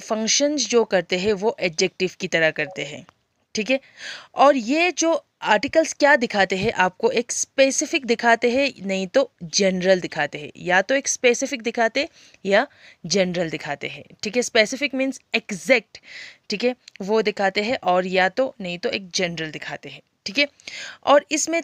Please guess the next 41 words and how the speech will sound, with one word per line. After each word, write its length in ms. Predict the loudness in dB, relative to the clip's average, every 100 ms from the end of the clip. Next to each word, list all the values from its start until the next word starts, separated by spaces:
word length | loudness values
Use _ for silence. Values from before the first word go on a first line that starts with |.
| 0
थ्री 200 | 0 2
टाइप्स 340 | 4 4 2
की 100 | -4
होते 380 | -2 -2 0 -2
हैं, 180 | 0 -2 0
ए, 360 | 0 2 0 -4
एंड 480 | -4 -2 0 -2 -4 -12 _ _ 0
और 260 | 2 2 0 _ _ -4
द, 280 | -2 -2 -6 _ -8
ए, 340 | -2 0 0 -4 _ -4
एंड 420 | -2 0 -2 -6 -12
द, 360 | -4 -2 -2 -6 _ _ _ -10
ये 180 | -4 -4
तीनों 300 | -4 -6 -6
होता 260 | -4 -4
है, 160 | -4 -8 -14 -20 -8
आर्टिकल्स 460 | -6 -6 -6 -6 -6
होता 180 | -10 -12
है। 180 | -16 -20 _ -18 -16 -10 2
और 180 | 2 4
मैं 160 | 0
इसमें 260 | -4 -6 -6
ये 200 | -2 -2
बताऊँ 380 | -2 -2 -2 -4
कि 120 | -4
आपको 340 | 0 0 0
आर्टिकल्स 520 | 2 2 2 0 0
जो 300 | 0 0 0 4
ए 280 | 4 6 4
एंड 260 | 2 2 4
द 60 |
होता 360 | 4 4 2 2
है, 140 | 2
ये 260 | 0 -2 -4 _
तीनों 320 | -6 -2 0 2
क्या 180 | 4
होता 300 | 4 2 0
है, 240 | 0 0 -6 _ _ -16
सिंगुलर 560 | -4 0 2 4 2 2
होता 260 | -2 -6
है। 180 | -14